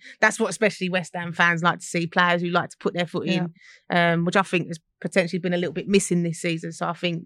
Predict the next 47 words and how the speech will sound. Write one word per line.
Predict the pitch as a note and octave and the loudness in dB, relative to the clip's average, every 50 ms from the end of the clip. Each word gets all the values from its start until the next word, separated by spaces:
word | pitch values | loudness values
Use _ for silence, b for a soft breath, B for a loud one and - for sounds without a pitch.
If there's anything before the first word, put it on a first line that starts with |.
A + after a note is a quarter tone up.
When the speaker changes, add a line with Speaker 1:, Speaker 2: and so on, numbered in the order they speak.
| - F#3 F#3 | -12 -14 -8
Speaker 1:
you | F#3+ F#3 F#3 F3+ | -6 -4 -4 -2
coming | - F3 E3+ F3 F3 | -2 -2 -2 0 -2
into | E3+ E3 - | -4 -4 -4
the | F3 E3+ | -6 -4
team | - - F3 E3+ E3+ E3+ | -2 -2 -2 -2 -2 -4
will | E3 | -4
be | E3+ F#3 E3+ | -4 -4 -4
huge. | - F3+ F3+ F3+ E3+ E3+ D#3 - | -4 -2 -2 -2 -2 -4 -2 2
But | F#3 E3+ D#3 - B B B B B B B B B B B _ _ _ | 2 2 2 2 B B B B B B B B B B B _ _ _
do | - A#3+ | 2 4
you | B3 | 4
find | - - C4 B3+ C4 | 6 6 6 6 6
that | B3+ - | 6 4
as | A3+ A3 | 4 4
well? | B3 A#3+ A3+ A3+ G3+ - - _ _ | 4 4 4 4 0 -4 -10 _ _
Obviously, | G3 F#3 - G#3+ G#3 | -4 -2 0 2 2
you've | G#3 G3+ F3+ | 2 4 4
moved, | G#3 G#3+ G#3+ A3 G#3 G3+ G3 F3+ - - - - F#3 | 6 6 6 6 4 2 0 -2 -6 -12 -16 -14 -12
obviously, | - - E3+ - F#3+ | -10 -10 -6 -4 -2
with | F3 F3 E3 | -2 -4 -4
the | E3 | -4
different | F#3+ F3+ - - | -4 -4 -2 -2
clubs | F#3+ F3 E3+ G3 | -2 -2 0 0
you | G3+ - | -2 0
played | - F#3 F3 F3 F3 - | 0 0 0 0 -2 -4
for. | - D#3 D3+ E3 F#3 F3+ b b b b b b | -4 -2 -2 -2 -4 -6 b b b b b b
Um, | F3 F3+ F3+ F3 E3+ E3+ E3+ E3+ E3+ F3+ F3+ E3+ - - | 0 2 4 4 4 4 2 0 0 -2 -4 -6 -8 -8
obviously, | - E3+ - G3+ F#3 F3 E3 - - _ _ _ _ - | -12 -6 -4 -2 -2 -2 -2 -6 -8 _ _ _ _ -4
the | F3+ E3 | -4 -2
Australian | E3+ - - - G3 F3+ F3+ F3 E3+ F3 F3 F3 F3 E3+ F3 - _ - | -2 -4 -2 0 2 2 2 2 0 -2 -2 -2 -4 -6 -8 -10 _ -6
League | F3 F3 F3 E3+ F3 E3 | -4 -2 -2 -2 -2 -2
is | F3+ F3 D#3 - | -4 -6 -6 -6
like | F3 E3+ E3 F3 F3 | -6 -6 -6 -4 -2
the, | F3 F3 E3+ E3+ E3 D#3+ D#3 - _ _ _ _ _ - - | 0 2 2 0 0 -4 -8 -14 _ _ _ _ _ -12 -8
it | E3 F3 | -6 -4
was | E3 D#3+ | -4 -2
our | F3+ F3 F#3 F3+ F3 | 0 2 2 2 2
winter | E3 F#3+ F#3 - E3 | 0 -2 -2 -2 -4
time, | - - F3 F3 F3 | -4 -2 -2 0 0
isn't | F3+ E3+ F3+ | -2 -2 -2
it? | E3+ | 0
And | D#3+ F#3 | 2 2
then | F#3 F3+ F3+ | 2 4 4
a | |
Speaker 2:
Yeah. | F3+ F#3 | 6 6
Speaker 1:
lot | F3+ D#3+ | 6 4
of | F#3 E3+ | 2 0